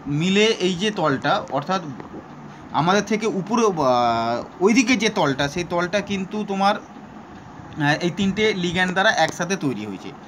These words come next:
এই তিনটে ligand দ্বারা একটা তল তৈরি হওয়ার জন্য এই যে আইসোমার, এই আইসোমারটাকে বলা হয় থাকে facial isomer,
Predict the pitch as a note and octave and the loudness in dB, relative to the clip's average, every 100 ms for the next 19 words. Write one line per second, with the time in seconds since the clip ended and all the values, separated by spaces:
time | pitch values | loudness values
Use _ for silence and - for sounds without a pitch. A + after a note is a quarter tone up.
0 | - - C#3+ F3 F#3+ G#3+ F#3+ F3 G3+ G#3 | -18 -6 -4 0 0 2 0 2 2 4
1 | G3+ F#3 G#3+ G#3+ F#3+ G3+ G3+ G3 F#3 F#3+ | 4 2 -2 0 0 0 -2 -2 0 0
2 | F3 G3 G3+ G3+ D#3+ F#3 F3 G#3 G3+ - | 0 -4 -4 -4 -4 -2 -2 -2 -4 -6
3 | - - B2+ D#3 F#3 C#3+ - E3+ E3+ D#3 | -16 -2 0 0 0 0 0 0 2 2
4 | D#3 F#3+ F3+ F#3+ F3 D#3 D#3 D#3+ E3 F3 | 0 -4 -2 0 -2 2 4 4 2 -2
5 | F3 - F3 F3 G3 G#3 G#3+ - B2 A#2+ | -4 -6 -6 -4 2 2 2 -2 -4 -4
6 | A2 F2+ | -8 -10